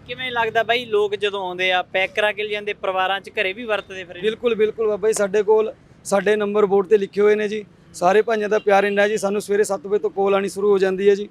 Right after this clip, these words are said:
Speaker 1: ਹਾਂ।
Speaker 2: ਤੇ ਅਸੀਂ ਲੈ ਕੇ ਆਉਂਦੇ ਹਾਂ ਜੀ, ਪੈਕਿੰਗ ਕਰਦੇ ਹਾਂ ਜੀ। ਜੋ ਪੈਕਿੰਗ ਕਰਕੇ ਲੈ ਕੇ ਜਾਂਦਾ ਅਸੀਂ ਪੈਕਿੰਗ ਕਰਕੇ ਦਿੰਦੇ ਹਾਂ ਜੀ। ਹੁਣ ਵੀ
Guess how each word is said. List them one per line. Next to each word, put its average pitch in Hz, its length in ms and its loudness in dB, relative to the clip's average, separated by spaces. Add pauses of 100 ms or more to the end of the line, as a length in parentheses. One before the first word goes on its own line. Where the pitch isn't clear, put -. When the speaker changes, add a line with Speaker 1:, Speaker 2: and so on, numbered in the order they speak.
(160)
Speaker 1:
ਹਾਂ। 175 260 -16
Speaker 2:
ਤੇ 196 140 4
ਅਸੀਂ 202 160 -2
ਲੈ 196 140 6
ਕੇ 214 140 4
ਆਉਂਦੇ 214 240 2
ਹਾਂ 214 60 0
ਜੀ, 208 80 -4
ਪੈਕਿੰਗ 202 400 -2
ਕਰਦੇ 180 260 0
ਹਾਂ 208 80 0
ਜੀ। 208 260 -4
ਜੋ 196 100 2
ਪੈਕਿੰਗ 196 360 0
ਕਰਕੇ 202 260 2
ਲੈ 196 80 2
ਕੇ 202 140 2
ਜਾਂਦਾ 196 260 0
ਅਸੀਂ 196 160 -6
ਪੈਕਿੰਗ 185 300 -4
ਕਰਕੇ 175 220 -2
ਦਿੰਦੇ 170 280 0
ਹਾਂ 170 80 -2
ਜੀ। 175 80 -8 (440)
ਹੁਣ 196 140 2
ਵੀ 220 260 4